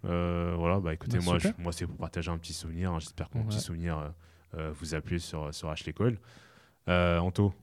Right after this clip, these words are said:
Speaker 2: Ouais.
Speaker 1: la prochaine fois, hein, je, je t'entends parler d'un joueur,
Speaker 2: <laughs>
Speaker 1: hein.
Speaker 2: T'inquiète,
Speaker 1: Ouais,
Speaker 2: la
Speaker 1: je sais,
Speaker 2: prochaine
Speaker 1: je
Speaker 2: fois,
Speaker 1: sais,
Speaker 2: c'est
Speaker 1: je
Speaker 2: à
Speaker 1: sais
Speaker 2: mon,
Speaker 1: que
Speaker 2: c'est à mon tour.
Speaker 1: t'as beaucoup de souvenirs, euh, sur, sur,
Speaker 2: Je
Speaker 1: sur les
Speaker 2: sais
Speaker 1: joueurs,
Speaker 2: pas
Speaker 1: donc,
Speaker 2: si
Speaker 1: euh.
Speaker 2: j'en ai beaucoup.
Speaker 1: <laughs> Mais ça
Speaker 2: En
Speaker 1: va
Speaker 2: tout
Speaker 1: être
Speaker 2: cas,
Speaker 1: intéressant.
Speaker 2: si, si, il y en a plein de joueurs qui nous ont marqués, là.
Speaker 1: Super, super. Bah écoutez,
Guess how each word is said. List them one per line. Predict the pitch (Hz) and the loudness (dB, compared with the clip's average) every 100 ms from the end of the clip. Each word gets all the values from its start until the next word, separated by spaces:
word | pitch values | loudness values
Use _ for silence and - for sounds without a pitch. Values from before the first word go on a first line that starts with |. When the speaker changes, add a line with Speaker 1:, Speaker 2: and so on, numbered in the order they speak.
| - | -2
Speaker 2:
Ouais. | 123 151 - _ _ - | 0 0 -2 _ _ -12
Speaker 1:
la | |
prochaine | 80 - 92 | -8 -2 -2
fois, | 82 104 | 2 4
hein, | 95 87 | 4 2
je, | 85 82 80 | 0 -2 -4
je | 80 | -4
t'entends | 85 90 | -6 -4
parler | 82 82 | -2 -2
d'un | 80 87 | 2 4
joueur, | 120 131 | 8 10
Speaker 2:
<laughs> | |
Speaker 1:
hein. | 131 | 8
Speaker 2:
T'inquiète, | 120 120 180 90 | 6 4 6 6
Speaker 1:
Ouais, | |
Speaker 2:
la | 95 117 117 | 6 6 6
Speaker 1:
je | 117 | 6
sais, | 101 | 6
Speaker 2:
prochaine | 123 | 6
Speaker 1:
je | 110 | 8
Speaker 2:
fois, | |
Speaker 1:
sais, | 120 | 6
Speaker 2:
c'est | 110 | 6
Speaker 1:
je | |
Speaker 2:
à | |
Speaker 1:
sais | 117 | 6
Speaker 2:
mon, | - | 6
Speaker 1:
que | 92 | 6
Speaker 2:
c'est | 87 | 8
à | 135 | 8
mon | 139 | 8
tour. | 160 127 - | 6 4 4
Speaker 1:
t'as | 95 | 6
beaucoup | 101 - | 6 6
de | |
souvenirs, | - 98 104 101 | 4 4 6 4
euh, | 82 80 85 82 | 2 -2 -6 -12
sur, | - - 80 | -8 -4 -4
sur, | - 76 | -4 -2
Speaker 2:
Je | |
Speaker 1:
sur | 123 | 0
les | 82 | 4
Speaker 2:
sais | 110 | 4
Speaker 1:
joueurs, | 90 | 4
Speaker 2:
pas | |
Speaker 1:
donc, | 113 | 4
Speaker 2:
si | 110 107 | 4 2
Speaker 1:
euh. | |
Speaker 2:
j'en | 104 | 2
ai | 104 | 2
beaucoup. | 101 107 | 0 4
Speaker 1:
<laughs> | 139 - 160 131 139 - - - | 6 8 8 6 2 -6 -10 -2
Mais | 85 | 4
ça | |
Speaker 2:
En | - | 6
Speaker 1:
va | |
Speaker 2:
tout | |
Speaker 1:
être | 90 | 12
Speaker 2:
cas, | 165 | 12
Speaker 1:
intéressant. | 151 135 123 | 12 12 10
Speaker 2:
si, | 120 | 6
si, | - 123 | 6 6
il | |
y | |
en | 110 | 6
a | 107 | 4
plein | 120 | 4
de | 117 | 4
joueurs | 113 110 | 4 2
qui | 117 | 2
nous | 113 | 2
ont | 123 | 4
marqués, | 143 - 170 | 2 0 0
là. | |
Speaker 1:
Super, | 123 104 87 80 - - _ | 2 2 2 -2 -4 -20 _
super. | - 78 78 - - - | -14 -8 -8 -8 -16 -4
Bah | 95 | 4
écoutez, | 101 117 123 | 8 10 10